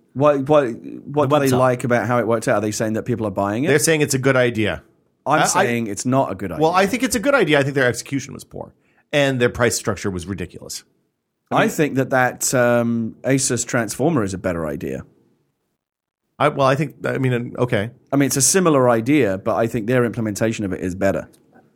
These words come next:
Speaker 3: Kind of. It's the difference, though, between a tablet and a phone. I mean, 'cause the transformer is a tablet.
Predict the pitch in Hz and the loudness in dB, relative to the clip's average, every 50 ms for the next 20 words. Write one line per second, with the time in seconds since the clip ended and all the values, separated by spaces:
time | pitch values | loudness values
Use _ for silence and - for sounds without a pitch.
0 | _ _ - - 226 240 247 196 151 135 139 131 - 151 190 175 180 170 - 165 | _ _ -4 0 2 2 2 4 2 2 2 0 -2 -4 -4 -4 -2 -2 0 -2
1 | 160 139 139 151 143 127 - 139 135 131 127 120 107 95 85 - 110 104 90 80 | 0 0 -2 -2 -2 -2 0 0 0 0 0 -2 -2 -4 -6 -6 -6 -6 -6 -6
2 | 78 73 - _ _ _ _ _ _ _ _ _ _ _ _ _ _ _ _ _ | -10 -14 -18 _ _ _ _ _ _ _ _ _ _ _ _ _ _ _ _ _
3 | _ _ _ _ _ _ _ _ _ _ _ _ _ _ _ _ _ _ _ _ | _ _ _ _ _ _ _ _ _ _ _ _ _ _ _ _ _ _ _ _
4 | _ _ 131 139 120 120 127 139 147 - - 180 170 - 208 202 170 139 107 107 | _ _ -4 -2 -2 0 0 -2 0 0 0 -2 0 0 0 0 0 0 -2 -4
5 | - - 120 113 95 87 85 82 - | -4 -2 -2 -2 -2 -4 -8 -12 -14